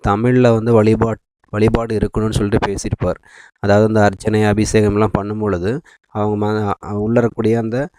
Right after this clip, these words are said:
அர்ச்சகர்கள் வந்து பார்த்தீங்கன்னா தமிழ்ல தான் வந்து பார்த்தீங்கன்னா எல்லாம் பண்ணணும் அப்படிங்கிறத இவர் பேசியிருப்பார். ஆ, அடுத்து அந்த பிறப்பு இறப்பு குறித்த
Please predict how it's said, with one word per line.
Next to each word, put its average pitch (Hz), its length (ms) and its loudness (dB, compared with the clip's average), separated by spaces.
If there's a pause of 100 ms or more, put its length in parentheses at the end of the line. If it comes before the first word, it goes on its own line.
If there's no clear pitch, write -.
(160)
அர்ச்சகர்கள் 110 600 0
வந்து 110 80 0
பார்த்தீங்கன்னா 113 360 0
தமிழ்ல 113 300 2
தான் 120 120 4
வந்து 113 180 2
பார்த்தீங்கன்னா 110 260 -2
எல்லாம் 107 300 -2
பண்ணணும் 101 220 -2
அப்படிங்கிறத 104 500 0
இவர் 120 180 6
பேசியிருப்பார். 101 680 2 (420)
ஆ, 120 160 2
அடுத்து 233 320 4
அந்த 120 180 4
பிறப்பு 127 380 4
இறப்பு 123 360 2
குறித்த 123 600 2